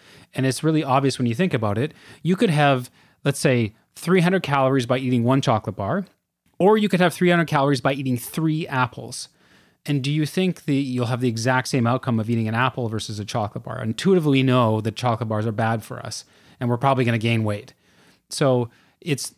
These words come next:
the quality of the calories. And for some reason with alcohol, for me, and it could be just the way my physiology is or Sonia's, it actually has a, an effect where it's not just, "Well, I only had a hundred calories in that one beer.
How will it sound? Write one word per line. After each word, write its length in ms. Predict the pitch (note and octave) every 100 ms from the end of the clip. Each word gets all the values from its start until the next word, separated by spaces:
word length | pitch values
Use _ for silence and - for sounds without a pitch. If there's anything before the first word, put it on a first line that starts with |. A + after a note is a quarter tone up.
| _
the 120 | B2
quality 760 | - - C#3+ D3 D3 C#3+ C3+
of 380 | C#3 B2 A#2 G#2+
the 80 | A2+
calories. 600 | - C3+ B2+ G#2+ G#2+ D3
And 160 | C#3 A2+
for 100 | A#2+
some 360 | - D3+ D#3+
reason 320 | D#3+ D#3+ D3+
with 120 | C#3+ C#3
alcohol, 600 | D#3 - A2+ G2+ A2 C#3+
for 240 | - C3
me, 360 | B2+ A#2+ A2+ F3
and 140 | B2
it 80 | A2+
could 180 | D3+ B2+
be 160 | B2+
just 360 | A#2 B2 A2+ -
the 80 | A#2
way 320 | A#2 A2+ A2+
my 200 | A2 A#2+
physiology 640 | - A2+ A2+ G2+ G2 G#2
is 200 | G#2 A#2+
or 100 | A2
Sonia's, 600 | - B2 A#2 G2+ G2 G#2 - _ - _
it 120 | - B2+
actually 720 | B2+ - - B2+ A#2 A2+ - _ _
has 220 | - B2+ A#2+
a, 300 | A#2+ G#2+ A#2+
an 80 | -
effect 340 | B2 C3 A#2+ C3
where 280 | A#2 A2
it's 240 | B2 C3 D3
not 280 | C3+ C3 -
just, 280 | C3 -
"Well, 120 | B2 A#2+
I 80 |
only 200 | C3+ D3+
had 160 | B2 C3
a 40 |
hundred 220 | A#2 C3 A2+
calories 400 | B2 B2+ B2 A#2
in 60 |
that 180 | A#2 A2+
one 160 | A2+ A#2
beer. 380 | C#3 A2+ A2